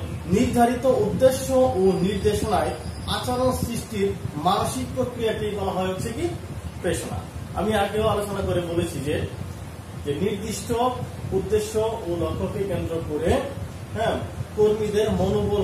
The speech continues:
মানসিক, মানসিক, আহ, <clears throat> আচরণটাকে প্রভাবিত করে, যে মানুষ যা চায় শুধু তাই না, তাকে বিভিন্নভাবে উৎসাহ দানের মাধ্যমে, তার আচরণকে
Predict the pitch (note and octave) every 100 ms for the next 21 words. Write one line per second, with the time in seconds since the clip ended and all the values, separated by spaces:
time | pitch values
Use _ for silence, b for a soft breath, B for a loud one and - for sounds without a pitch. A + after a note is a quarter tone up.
0 | - F3 F#3 F#3 - - - - - -
1 | - F3+ F#3+ - A#3 A#3+ - - - -
2 | - C#3+ C#3+ C#3+ D3 D#3 - - - -
3 | - - F#3+ F3+ - - F#3 G3+ A3+ G#3+
4 | G3+ G#3 G#3 - - - - - - -
5 | G3+ A3 C4 D4 C4 A#3+ F3+ - - -
6 | - - - - E3+ F3 F3+ G3+ G3 F#3
7 | F#3+ G3 F3 - D3 - - G3 F3 F3+
8 | F3 F#3+ E3 - - D#3+ G3+ G3+ G3 -
9 | F#3+ G#3+ A3 A3 G3+ G#3+ C#4 - - -
10 | F#3 - G3+ G#3 G#3+ G#3 F#3 E3+ F3+ G3
11 | F#3 F3 E3 - F3 G3+ F#3+ F#3+